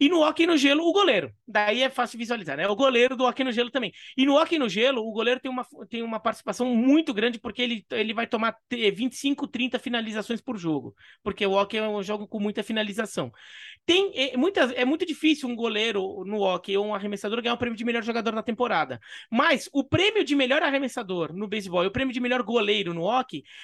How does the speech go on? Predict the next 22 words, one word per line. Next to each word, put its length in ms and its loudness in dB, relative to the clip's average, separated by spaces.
eles 240 2
são 360 2
vi-, 300 -4
tidos 340 0
como 360 0
muito 320 4
importantes. 580 -2
As 140 -2
pessoas 300 0
dão 100 4
muito 360 2
peso 380 2
pra 180 0
eles. 380 -4
As 160 -2
pessoas, 320 -2
quando 200 0
vão 140 -2
dar 100 4
o 80 0
currículo 480 -2
do, 600 -2